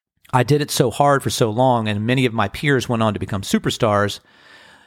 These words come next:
It was like, where do I get the time, or how do I focus to give the material the respect that it deserves at the level that I know and that I've done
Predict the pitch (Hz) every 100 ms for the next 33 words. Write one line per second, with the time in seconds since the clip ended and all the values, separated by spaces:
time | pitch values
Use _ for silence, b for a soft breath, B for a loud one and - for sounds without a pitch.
0 | B - 139 135 131 120 131 147 170 170
1 | 156 147 - - - - 143 123 107 98
2 | 110 101 147 160 135 - - 156 160 151
3 | 110 98 - - b b b b b -
4 | - - 160 151 165 151 - 170 147 135
5 | 120 107 110 107 - - 135 - 123 113
6 | 117 104 131 127 110 101 - 123 123 113
7 | 143 143 120 110 107 107 120 131 117 92
8 | 95 113 104 95 90 139 123 107 90 85